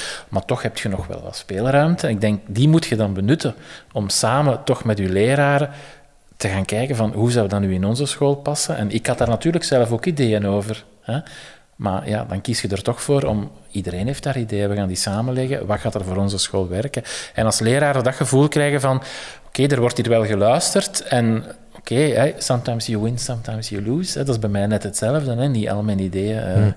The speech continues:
Speaker 1: kan ik uitvoeren, gelukkig maar misschien. <laughs> Ehm,
Speaker 2: Maar is het
Speaker 1: maar
Speaker 2: dan vanuit een aut-, een, een autonomie geven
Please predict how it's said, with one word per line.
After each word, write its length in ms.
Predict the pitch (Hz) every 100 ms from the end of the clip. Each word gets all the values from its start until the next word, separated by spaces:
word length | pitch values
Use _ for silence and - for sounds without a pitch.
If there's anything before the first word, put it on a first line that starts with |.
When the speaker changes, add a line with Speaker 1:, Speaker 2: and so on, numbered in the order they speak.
| -
Speaker 1:
kan 160 | - 98
ik 160 | 92
uitvoeren, 640 | 107 120 - 147 156 190 190 - -
gelukkig 380 | 113 95 - -
maar 200 | 110 120
misschien. 320 | 117 - 131 202
<laughs> 40 | - - 175 - -
Ehm, 60 | 113
Speaker 2:
Maar 300 | 113 113 117
is 140 | 120
het 100 | 120
Speaker 1:
maar 180 | 101 117
Speaker 2:
dan 160 | 120 113
vanuit 260 | 110 110
een 60 | 110
aut-, 140 | 104 -
een, 160 | 107 101
een 140 | 104 101
autonomie 560 | 107 104 101 110 147
geven 500 | 160 156 170 165 180